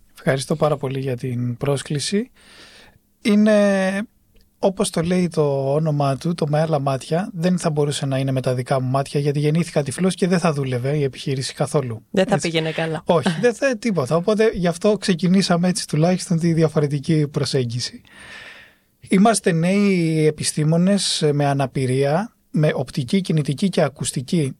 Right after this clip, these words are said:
Speaker 1: αναπηρία συγκεκριμένα. Εκεί εξειδικευόμαστε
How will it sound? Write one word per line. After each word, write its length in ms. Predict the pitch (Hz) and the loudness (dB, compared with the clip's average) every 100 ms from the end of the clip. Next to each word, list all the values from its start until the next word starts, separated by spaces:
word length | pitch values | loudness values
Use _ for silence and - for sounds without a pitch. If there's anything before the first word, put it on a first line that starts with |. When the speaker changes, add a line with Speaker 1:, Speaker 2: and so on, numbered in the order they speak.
| - | -4
Speaker 1:
αναπηρία 540 | 147 135 139 131 135 | -2 0 0 0 0
συγκεκριμένα. 840 | - 139 139 127 123 131 127 156 - | -2 -4 -4 -2 0 0 2 0 -2
Εκεί 500 | 147 127 202 151 147 | -6 0 0 0 -2
εξειδικευόμαστε 1200 | - 131 - 127 127 127 127 127 123 107 - 170 | -6 -6 -4 -6 -2 -2 0 0 -2 -2 -4 -6